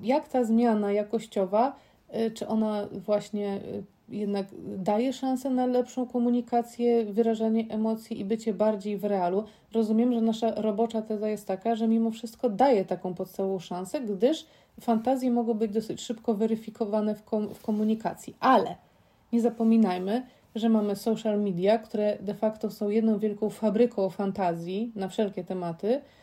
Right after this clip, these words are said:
tego, kim jesteśmy, jacy jesteśmy, co powinniśmy być i tak dalej. I to, kurwa, znowu jakiś jest clash. Znowu jest jakieś, jakieś starcie dla mnie tego, y, realu, który jest, bo możemy, prawda, wyjaśnić sobie wszystko w ciągu sekundy,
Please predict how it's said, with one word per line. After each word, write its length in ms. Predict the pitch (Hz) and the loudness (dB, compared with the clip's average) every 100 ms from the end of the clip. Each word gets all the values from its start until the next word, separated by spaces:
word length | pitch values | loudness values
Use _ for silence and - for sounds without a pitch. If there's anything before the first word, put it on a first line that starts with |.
| - _ - | -20 _ -4
tego, 220 | 202 190 | -2 -2
kim 220 | - 214 | 0 0
jesteśmy, 680 | 202 196 196 185 202 185 185 | 0 -2 -4 -4 -4 -2 -2
jacy 320 | 196 196 202 | 0 0 0
jesteśmy, 440 | 190 - 185 196 185 | -6 -6 -10 -8 -6
co 120 | 202 | -8
powinniśmy 640 | - 190 202 190 175 185 | -8 -4 -2 -2 -4 -6
być 220 | 170 170 | -6 -8
i 60 | - | -8
tak 180 | 190 180 | -10 -6
dalej. 400 | 170 175 240 277 _ _ _ _ _ _ _ _ _ _ _ | -6 -2 -4 -4 _ _ _ _ _ _ _ _ _ _ _
I 100 | 226 | -4
to, 120 | 220 254 | -2 -2
kurwa, 300 | 262 247 262 | 0 2 2
znowu 240 | 254 254 | 4 4
jakiś 260 | 277 277 330 | 2 0 -4
jest 180 | 320 | -2
clash. 480 | - 339 175 170 - | 4 6 6 2 -12
Znowu 280 | - 233 240 | -4 0 0
jest 120 | 254 | 0
jakieś, 340 | 254 - 240 - | -2 -10 -14 -8
jakieś 280 | 226 240 - | -6 -6 -8
starcie 420 | - 294 - 226 | -2 -2 -2 -2
dla 160 | 208 | -2
mnie 180 | 208 208 | -2 -2
tego, 500 | 202 220 202 202 196 202 | -2 0 2 0 0 -2
y, 300 | 208 202 202 - _ _ _ _ | -2 -4 -6 -10 _ _ _ _
realu, 580 | 214 233 220 190 220 359 | 2 4 4 4 2 -2
który 260 | - 220 220 | -4 0 4
jest, 280 | 202 240 247 | 6 4 2
bo 100 | 202 | 0
możemy, 300 | 196 202 196 | 0 0 -2
prawda, 300 | 202 180 196 | -4 -2 -2
wyjaśnić 500 | 180 208 202 202 202 | -2 -4 -4 -6 -6
sobie 120 | 196 | -8
wszystko 340 | - 208 - | -8 -10 -8
w 40 | 190 | -6
ciągu 240 | 202 190 | -6 -6
sekundy, 640 | 175 196 - 180 175 262 | -6 -8 -6 -6 -2 -2